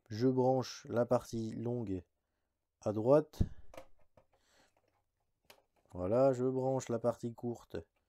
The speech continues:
à gauche. Dans mon montage P C, je vais avoir besoin également d'un douze V H P P W R. P, c'est pour alimenter les nouvelles cartes graphiques Nvidia.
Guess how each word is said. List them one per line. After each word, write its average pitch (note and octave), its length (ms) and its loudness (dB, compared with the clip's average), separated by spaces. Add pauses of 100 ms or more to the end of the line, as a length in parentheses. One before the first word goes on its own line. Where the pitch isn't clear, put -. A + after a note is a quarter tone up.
(500)
à G2 80 -6
gauche. C#3+ 680 2
Dans F3 440 4
mon G3 300 2
montage D#3 460 2
P D3 100 -2
C, G#3+ 320 0
je F3 60 -4
vais C#3+ 80 2
avoir C#3 260 4
besoin C3+ 500 0
également B2 640 0 (400)
d'un C3 140 2
douze F#3 240 0
V E3 100 2
H D#3 220 2
P G3+ 140 -4
P F3+ 200 -4
W D#3 560 0
R. - 180 -10 (920)
P, G#2+ 400 0
c'est G2 200 -6
pour F#2+ 200 -4
alimenter G#2 540 -4
les A2+ 120 -6
nouvelles G#2+ 280 -4
cartes F#2 180 -6
graphiques F#2+ 380 -6
Nvidia. F#2 600 2